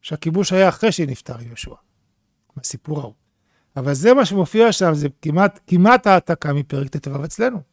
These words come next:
למה זה מופיע פעמיים? אז לא המידע זה מה שחשוב. חשוב, את המידע אני כבר יודע. זה מאיר לי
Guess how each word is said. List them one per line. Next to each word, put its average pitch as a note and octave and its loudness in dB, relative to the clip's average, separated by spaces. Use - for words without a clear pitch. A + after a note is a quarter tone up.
למה E3+ -4
זה E3 -4
מופיע D#3+ -8
פעמיים? C3+ -14
אז C#3+ 0
לא C#4 10
המידע A#3+ 8
זה D3+ 4
מה C3 0
שחשוב. - -12
חשוב, G#3+ -2
את E3 0
המידע D#3+ 2
אני G#3+ 2
כבר G#3 4
יודע. G#3+ 6
זה D#3 -4
מאיר A3+ 0
לי D4 0